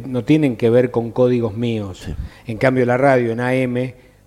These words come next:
Speaker 1: tiene códigos que tengan que ver con mi identidad profesional. Ahí yo me siento cómodo. En cambio, la televisión, eh, la televisión hoy por hoy, por definirla en una sola palabra, es muy salvaje,
Speaker 2: Sí.
Speaker 1: desde todo punto de vista,
Speaker 2: Sí.
Speaker 1: en lo político, en el espectáculo.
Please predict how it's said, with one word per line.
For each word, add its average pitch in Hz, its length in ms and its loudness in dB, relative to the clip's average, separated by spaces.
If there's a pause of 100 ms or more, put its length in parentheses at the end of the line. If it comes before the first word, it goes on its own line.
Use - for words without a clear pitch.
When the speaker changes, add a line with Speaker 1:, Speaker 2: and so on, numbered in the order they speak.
Speaker 1:
tiene 156 320 2
códigos 127 440 0
que 113 120 -8
tengan 113 320 -6
que 107 100 -4
ver 113 180 -2
con 107 220 -8
mi 107 140 -6
identidad 107 600 -2
profesional. 98 720 -8 (380)
Ahí 123 320 2
yo 139 120 2
me 127 120 -2
siento 110 460 -4
cómodo. 110 500 -2 (340)
En 113 100 -10
cambio, 170 280 2
la 147 160 2
televisión, 139 760 0 (920)
eh, 135 160 -16
la 131 120 -10
televisión 135 420 -4
hoy 160 140 2
por 139 180 0
hoy, 156 180 2 (240)
por 113 200 -6
definirla 135 500 2
en 123 80 0
una 120 160 -2
sola 123 300 0
palabra, 135 340 2
es 107 100 -2
muy 117 140 -4
salvaje, 104 800 -4 (120)
Speaker 2:
Sí. - 80 -14 (300)
Speaker 1:
desde 110 200 2
todo 160 300 4
punto 107 300 -10
de 104 80 -6
vista, 104 280 -8
Speaker 2:
Sí. 104 40 -10
Speaker 1:
en 101 80 -8
lo 104 80 -8
político, 110 540 -4
en 104 80 -8
el 98 40 -10
espectáculo. 120 960 -6